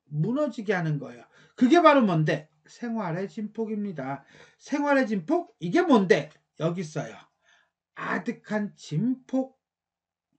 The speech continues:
원관념이 뭐라고? 생활. 그 생활이라는 그것. 그것이 바로 뭐다? 이 삶의 균형을 흔드는 원인이다. 무엇이 생활이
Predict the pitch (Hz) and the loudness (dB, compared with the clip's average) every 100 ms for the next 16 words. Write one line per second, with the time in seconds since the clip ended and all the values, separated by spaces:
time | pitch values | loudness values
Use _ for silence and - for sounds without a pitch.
0 | _ _ - 151 185 196 190 202 208 156 | _ _ -10 -6 -2 0 0 0 2 4
1 | 160 170 311 320 _ _ - 302 294 277 | 4 4 0 -2 _ _ -12 -8 -4 -4
2 | 151 - _ _ _ _ 208 269 311 330 | -6 -12 _ _ _ _ -2 0 -2 -2
3 | 330 302 277 285 285 262 226 190 180 277 | -4 -6 -6 -6 -4 -4 -4 -2 -2 -4
4 | 277 _ _ _ - 208 165 - _ _ | -6 _ _ _ -6 -2 -2 -2 _ _
5 | _ _ _ _ _ 190 196 220 214 208 | _ _ _ _ _ 0 6 6 6 2
6 | 185 202 175 160 277 349 - _ _ _ | 2 2 2 4 6 4 0 _ _ _
7 | _ _ 151 180 226 247 226 - 247 247 | _ _ -8 -4 -2 -2 -4 -2 0 0
8 | 233 247 240 - 208 214 202 147 117 - | 0 -2 -4 -6 -2 0 0 -2 -4 -10
9 | _ _ _ - 254 240 185 160 269 247 | _ _ _ -6 -2 -2 -2 -2 -2 -4
10 | _ - 127 123 127 170 247 254 262 - | _ -16 -12 -10 -8 -6 -4 -4 -4 -8
11 | - - - - 170 233 311 330 320 - | -12 -20 -20 -14 -8 -2 6 8 8 6
12 | - 247 247 156 _ _ _ - - 294 | -6 -4 -4 -6 _ _ _ -16 -10 -8
13 | 302 302 285 240 190 214 151 | -6 -4 -4 -4 -4 -4 -6